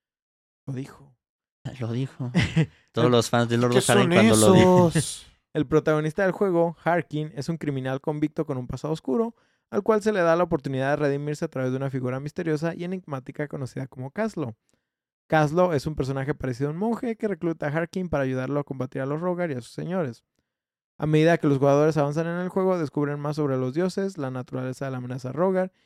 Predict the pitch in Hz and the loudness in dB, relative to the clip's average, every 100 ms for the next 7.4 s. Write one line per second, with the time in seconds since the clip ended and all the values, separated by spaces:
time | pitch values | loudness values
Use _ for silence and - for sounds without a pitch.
0 | _ - 175 196 175 165 151 151 139 131 | _ -10 2 2 4 2 2 2 0 -2
1 | 127 127 135 156 175 143 117 _ _ _ | -2 -4 -4 -4 -2 -2 -4 _ _ _
2 | _ - 143 - 156 156 156 143 139 135 | _ -4 -4 4 6 6 6 4 4 4
3 | 143 147 143 143 - 190 196 190 214 - | 2 0 -4 -6 -2 -2 -2 -4 -4 0
4 | 214 214 208 196 190 165 165 147 165 165 | 0 0 -2 -2 -2 -2 0 2 2 2
5 | 151 156 160 143 131 127 139 147 139 131 | 0 -2 -6 -4 -4 -4 -6 -6 -6 -6
6 | 135 139 131 - 143 143 - 180 - 190 | -6 -8 -10 -8 -10 -8 -4 -4 -4 -6
7 | 185 160 156 160 | -4 -4 -6 -8